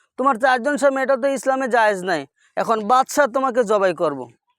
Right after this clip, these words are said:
তখন মহিলা মাদ্রাসার ছাত্রকে বলে যে, "তাহলে কিভাবে আমি এই বাদশার ইয়া থেকে বা-, বাঁচবো, শাস্তি থেকে কি বাঁচবো? আমাকে একটা কৌশল শিখিয়ে দাও।" তখন মাদ্রাসার ছাত্র বলল যে, ঠিক আছে, আপনাকে একটা কৌশল শিখিয়ে দিই।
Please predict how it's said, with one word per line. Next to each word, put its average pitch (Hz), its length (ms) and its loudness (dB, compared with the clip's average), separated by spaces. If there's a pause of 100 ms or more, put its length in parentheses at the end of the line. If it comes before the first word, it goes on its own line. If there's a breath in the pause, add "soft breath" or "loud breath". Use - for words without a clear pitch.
(400 loud breath)
তখন 226 240 0
মহিলা 233 280 2
মাদ্রাসার 220 400 0
ছাত্রকে 226 420 0
বলে 233 320 2 (400)
যে, 175 140 0
"তাহলে 233 420 2
কিভাবে 262 520 2
আমি 220 260 0 (140)
এই 202 120 2 (140)
বাদশার 185 560 0
ইয়া 190 200 0
থেকে 190 260 -2
বা-, 185 240 2
বাঁচবো, 170 320 -2
শাস্তি 185 340 -6
থেকে 220 240 -2
কি 269 160 -2 (580)
বাঁচবো? 170 400 2 (380 soft breath)
আমাকে 202 260 0
একটা 233 240 -2
কৌশল 254 360 2
শিখিয়ে 196 380 0
দাও।" 151 180 0 (380)
তখন 214 280 0
মাদ্রাসার 208 460 0
ছাত্র 190 380 -2
বলল 214 300 0
যে, 190 160 -2
ঠিক 175 200 -4
আছে, 190 200 -2
আপনাকে 190 320 -4
একটা 202 180 -6
কৌশল 220 400 -4
শিখিয়ে 165 340 -4
দিই। 139 160 -6